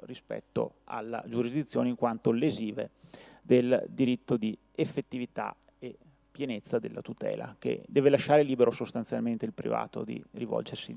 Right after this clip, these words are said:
immediatamente in prima battuta al giudice. Ma questa è una divagazione che, mh, rispetto a quello di cui dobbiamo discutere oggi,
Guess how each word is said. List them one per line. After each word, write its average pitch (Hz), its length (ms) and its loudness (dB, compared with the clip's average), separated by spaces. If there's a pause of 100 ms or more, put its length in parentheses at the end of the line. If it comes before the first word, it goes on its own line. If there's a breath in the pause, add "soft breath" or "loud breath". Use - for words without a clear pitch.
immediatamente 117 760 2
in 113 80 -4
prima 117 180 -2
battuta 113 500 -2 (200)
al 113 140 0
giudice. - 400 -10 (720 loud breath)
Ma 165 100 8
questa 156 260 10
è - 20 6
una 139 120 4
divagazione 139 640 2
che, 127 340 -2
mh, 127 300 -10
rispetto 131 400 -2
a 120 60 -6
quello 120 480 -2
di - 240 -14
cui 135 100 -6
dobbiamo 127 240 -2
discutere 120 460 -4
oggi, 113 360 -4